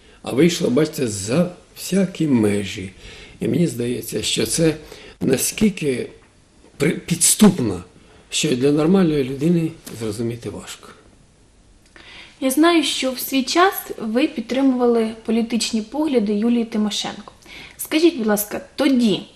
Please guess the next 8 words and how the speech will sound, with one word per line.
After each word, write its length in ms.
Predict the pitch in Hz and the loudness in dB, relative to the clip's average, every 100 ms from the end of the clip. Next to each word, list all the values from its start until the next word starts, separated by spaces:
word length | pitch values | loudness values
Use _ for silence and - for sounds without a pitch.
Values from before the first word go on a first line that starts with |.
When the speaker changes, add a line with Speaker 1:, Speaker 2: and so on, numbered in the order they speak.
| _ _ - _ _ - | _ _ -20 _ _ -2
Speaker 2:
якимось 720 | 226 262 285 277 240 - - | 2 2 2 2 2 0 -4
чином 340 | - 240 180 - - - | 0 2 0 -4 -14 0
вплинуло 480 | 226 359 403 269 | 4 4 4 4
це 260 | 226 - 240 | 2 2 2
на 180 | 214 208 | 4 2
вашу 360 | 220 226 - | 4 2 0
професійну 720 | 208 - 214 220 - 226 196 180 | -6 -8 -4 -2 0 2 2 2
діяльність? 580 | 185 196 180 160 175 | 0 2 2 0 -8